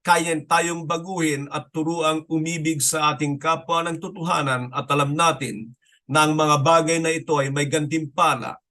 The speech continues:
sa walang hanggan. Dito po tayo nagtatapos sa utos number thirty-nine, love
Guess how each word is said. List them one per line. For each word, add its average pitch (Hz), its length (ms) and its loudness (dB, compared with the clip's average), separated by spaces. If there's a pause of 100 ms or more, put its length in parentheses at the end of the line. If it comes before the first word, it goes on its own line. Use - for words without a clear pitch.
(160)
sa - 320 -2
walang 143 320 -4
hanggan. 117 480 -8 (1120)
Dito 175 320 2
po 196 160 4
tayo 190 240 4
nagtatapos 202 880 2
sa 175 80 -2
utos 196 480 -4
number 170 400 -2
thirty-nine, 151 880 -2 (480)
love 165 560 4